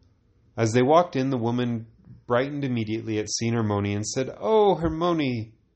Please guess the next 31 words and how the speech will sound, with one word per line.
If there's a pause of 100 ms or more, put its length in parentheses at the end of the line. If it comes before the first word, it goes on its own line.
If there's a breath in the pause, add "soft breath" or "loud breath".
(160)
it's
been
so
long.
How
are
you?" (1040)
Hermione
said,
"Oh,
Miss
Truffaut,
too
long
indeed. (1400)
I'm,
I'm
here
with
my
son
David." (460)
M-, (240)
and
Miss
Truffaut
looked
at
David
and
said,